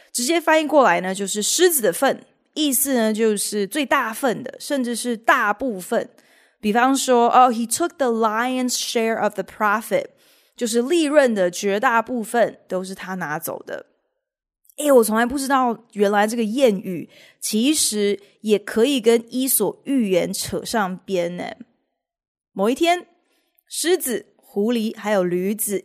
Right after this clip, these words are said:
一块去狩猎，结束之后呢，准备要来分配每只动物辛劳后的收获。驴子天真的将猎物平均的分成了三堆。哇！狮子二话不说扑向驴子，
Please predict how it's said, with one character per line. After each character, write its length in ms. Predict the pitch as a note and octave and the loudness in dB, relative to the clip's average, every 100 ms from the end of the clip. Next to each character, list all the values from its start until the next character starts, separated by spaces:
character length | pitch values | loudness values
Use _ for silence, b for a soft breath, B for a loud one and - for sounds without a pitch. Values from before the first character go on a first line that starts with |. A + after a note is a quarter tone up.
| - | -8
一 80 | G#3+ | -8
块 240 | - A#3+ | -2 -2
去 140 | A3+ | -2
狩 260 | G#3+ B3+ G#3 | -4 0 2
猎， 300 | G#3 A3+ - b b b b b | 2 0 -2 b b b b b
结 160 | B3 | 4
束 140 | C#4+ F#4+ | 6 4
之 160 | D4 | 6
后 160 | F4 E4+ | 6 6
呢， 200 | C4 C4 | 4 0
准 240 | - F#3 | 0 -2
备 80 | F#3+ | 2
要 100 | G#3+ | 2
来 160 | F#3+ F#3 | 2 2
分 300 | - G#3+ A3 | 0 0 0
配 500 | A3+ A3+ F#3+ - _ _ | 2 2 2 -2 _ _
每 200 | F3+ D#3+ | -10 -6
只 140 | A3 | 0
动 260 | A#3 A3 A3 | 2 2 0
物 100 | F#3+ | -4
辛 420 | - - D4 D4+ | -4 -4 -4 0
劳 240 | B3+ F3 | 2 2
后 300 | F3 A#3+ G3 | 0 -2 -4
的 200 | - - | -4 -8
收 340 | - - G3 G3 | -8 -4 -2 -2
获。 360 | - G3+ - _ b b b b | -4 -8 -8 _ b b b b
驴 180 | B3 F4 | 2 4
子 260 | D#4+ C#4 - | 4 0 -2
天 480 | - - A3 A3 | -6 -2 0 0
真 320 | G#3+ G#3 G3+ G#3 | 0 0 0 0
的 260 | E3+ - - | -2 -6 -8
将 260 | F#3+ F#3 | -6 -4
猎 160 | G3+ F#3+ | -2 -2
物 160 | G3 | -4
平 460 | F#3 - F#3+ F#3+ A3 | -6 -10 -8 -4 -2
均 300 | G#3+ A#3 A#3+ | 0 0 2
的 240 | G#3+ - - | 0 -2 -8
分 240 | - F#3 | -8 -8
成 180 | - D#3+ | -6 -8
了 120 | D3 | -8
三 340 | - E3+ F3 | -8 -8 -8
堆。 320 | F3 E3 D#3+ E3+ _ _ _ _ _ _ | -6 -6 -6 -12 _ _ _ _ _ _
哇！ 300 | E3 - _ _ _ _ _ | -16 -16 _ _ _ _ _
狮 320 | - G3+ G#3 | -8 -4 -4
子 160 | F3 - | -6 2
二 120 | B3 | 2
话 120 | G#3 | 4
不 140 | G3 G#3 | 2 0
说 200 | G#3+ F#3+ | 4 2
扑 320 | - - F4+ | 2 4 6
向 240 | G4+ C#4 | 6 4
驴 160 | G3+ A#3+ | 2 0
子， 220 | A#3 G#3+ | 2 0